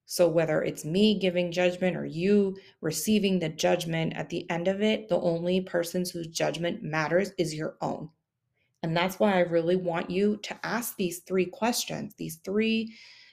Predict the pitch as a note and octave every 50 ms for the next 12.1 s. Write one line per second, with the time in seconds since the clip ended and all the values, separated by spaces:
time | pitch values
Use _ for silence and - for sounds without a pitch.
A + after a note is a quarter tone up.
0 | _ - - G3 F#3+ F3+ F3 E3+ E3 D#3+ - _ - - - - G#3 G#3+ G#3+ A3
1 | G#3+ G3+ - - - - - E3 D3+ C#3+ - - - - - - - - _ _
2 | _ _ _ _ _ - F3+ F3+ E3+ E3+ F3+ G3+ G#3 G3+ G3 G3 G3 F#3+ F3 E3
3 | E3+ D#3+ F3 G3+ B3 C#4 C#4 - - _ _ - D#3+ D3 C#3+ C#3+ - - - -
4 | - - G3+ F#3 F#3 - E3+ D3+ C#3+ C#3+ D3 D3+ D#3 - - - D3 C#3 C#3 -
5 | - - - D#3 C#3+ - - - - - - - _ _ _ _ _ _ _ _
6 | _ _ _ _ _ _ _ _ _ _ _ - - - - - G3 G3 F#3+ F#3+
7 | F#3+ - F#3+ G3 A3 A3+ - - B3+ B3+ A#3 G#3 - - D#3+ D3+ D3+ D3 - -
8 | - - - - _ _ _ _ _ _ _ _ _ _ _ _ _ _ - F3+
9 | E3+ F3+ A3+ G#3+ - - - D#3+ D#3+ F3 G3 A3+ B3 C4+ C4+ B3 - G#3 F#3 E3
10 | D3+ D#3 D#3 E3+ G3 G#3 - _ _ _ - E3 D#3+ F#3+ F#3 F#3 F#3 E3+ F3+ F#3
11 | F#3 - - D#3+ D3+ D#3 D3+ D#3 D#3 - D#3+ D3 D3 C#3+ C#3 - - - - -
12 | -